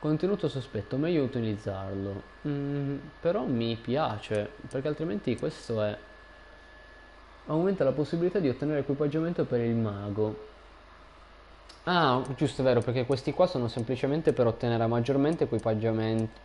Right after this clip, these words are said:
avere più probabilità di ottenere equipaggiamenti di un certo personaggio.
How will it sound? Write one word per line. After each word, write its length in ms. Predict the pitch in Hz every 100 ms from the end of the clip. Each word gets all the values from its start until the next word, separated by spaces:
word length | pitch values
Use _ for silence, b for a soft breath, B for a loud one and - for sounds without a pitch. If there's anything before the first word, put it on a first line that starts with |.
| -
avere 260 | 123 131 127
più 260 | - 214
probabilità 560 | 208 180 165 156 151 170
di 80 | 175
ottenere 360 | 127 127 127
equipaggiamenti 680 | 120 123 123 120 120 131 135
di 60 | 120
un 80 | 110
certo 260 | 110 110
personaggio. 800 | 107 107 - 104 95 98 98